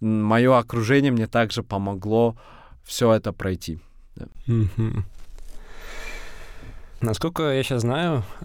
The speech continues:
Speaker 2: а, у тебя щас академический отпуск, да, на один
Speaker 1: Мгм.
Speaker 2: год.
Speaker 1: Мгм.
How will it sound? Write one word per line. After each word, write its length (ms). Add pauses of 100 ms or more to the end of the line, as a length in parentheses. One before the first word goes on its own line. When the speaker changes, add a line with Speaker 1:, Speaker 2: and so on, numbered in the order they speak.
Speaker 2:
а, 440
у 120
тебя 220
щас 380 (600)
академический 640
отпуск, 300
да, 140
на 80
один 200
Speaker 1:
Мгм. 80
Speaker 2:
год. 380 (140)
Speaker 1:
Мгм. 240